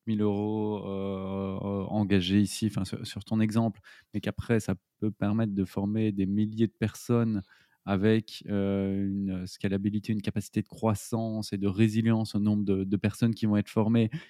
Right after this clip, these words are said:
qui ne fait pas augmenter le coût, finalement, ça devient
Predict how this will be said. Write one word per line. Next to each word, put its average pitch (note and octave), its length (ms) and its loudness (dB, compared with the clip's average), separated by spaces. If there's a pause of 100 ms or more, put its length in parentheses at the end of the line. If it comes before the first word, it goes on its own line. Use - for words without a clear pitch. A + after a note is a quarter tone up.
(220)
qui - 160 -2
ne A#2+ 400 2
fait A2 180 -2
pas B2+ 180 2
augmenter A2 440 4
le G2 100 -6
coût, G3 340 -2 (600)
finalement, C#3 800 0 (320)
ça - 260 -6
devient A#2 520 2